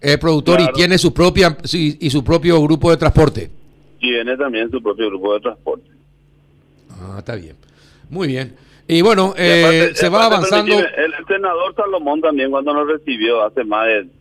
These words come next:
Speaker 2: dos meses, nos dijo de que realmente era muy no, racional lo que pedíamos y que deberíamos tener una ley que nos ampare en el sentido, nosotros, Carlos, para que se entienda bien, ¿sabes qué es lo que pedimos que se establezca por ley?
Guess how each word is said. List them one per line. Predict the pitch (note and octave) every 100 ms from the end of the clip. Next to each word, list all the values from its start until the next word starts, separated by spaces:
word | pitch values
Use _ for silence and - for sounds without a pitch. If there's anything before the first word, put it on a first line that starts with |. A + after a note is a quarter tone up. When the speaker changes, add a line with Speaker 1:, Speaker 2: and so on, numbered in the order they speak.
| -
Speaker 2:
dos | A2 A#2
meses, | F#2 G2 - A2+ - _ _ _ _ _ _ -
nos | A#2+ A2
dijo | A2 A#2 C3
de | C3
que | C3 C3
realmente | B2 A#2+ B2+ C#3+ B2 B2+ B2+ G#2
era | A2+ A#2+
muy | G#2+ A#2 C3+ D#4+ D#3 D3 - _ _ _
no, | A#2 A#2+ A2+
racional | A2+ C3 - B2+ A2 A2+
lo | B2+
que | B2+
pedíamos | B2+ A#2 A#2 C3+ D3
y | C#3+
que | C3+ B2+
deberíamos | A2+ B2 B2 A2 G#2 A#2+ C3 D3+
tener | A#2+ A2+ A#2+
una | C#3 D#3+
ley | D3 A#2 A#2+
que | D3
nos | D#3 E3+ D#3 _ _ _ _
ampare | D#3 - - A2+ A2 A2+
en | C3
el | C3+
sentido, | C#3 A#2 B2 C#3 C3+
nosotros, | F3+ F3 F3 F3+
Carlos, | D#3 D#3 D#3+ _ _ _
para | - D#3+
que | D#3+ E3+
se |
entienda | D#3+ C#3+ E3+ F3
bien, | D3 D#3+
¿sabes | E3+ E3+ F3
qué |
es | G3
lo | G3
que | G#3
pedimos | F#3+ E3 F3 F#3
que | F3+
se | F#3+
establezca | F#3+ D#3+ D#3 G3+
por | F3+ D#3+
ley? | D#3 A3+